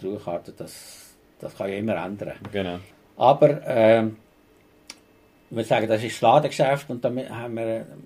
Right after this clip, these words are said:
Speaker 1: sagen, Kund-, Geschäftskundschaft, das ist einfach,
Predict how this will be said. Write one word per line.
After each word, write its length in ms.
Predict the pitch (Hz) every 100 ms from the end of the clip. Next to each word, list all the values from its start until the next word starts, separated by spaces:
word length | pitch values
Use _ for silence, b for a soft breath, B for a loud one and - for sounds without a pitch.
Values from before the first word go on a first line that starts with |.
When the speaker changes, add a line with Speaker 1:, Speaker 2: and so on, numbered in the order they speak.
| - -
Speaker 1:
sagen, 560 | 117 110 110 107 101 101 -
Kund-, 320 | 110 120 -
Geschäftskundschaft, 960 | - 120 147 - 139 139 139 123 123 -
das 180 | 110 -
ist 200 | 107 -
einfach, 220 | 104 -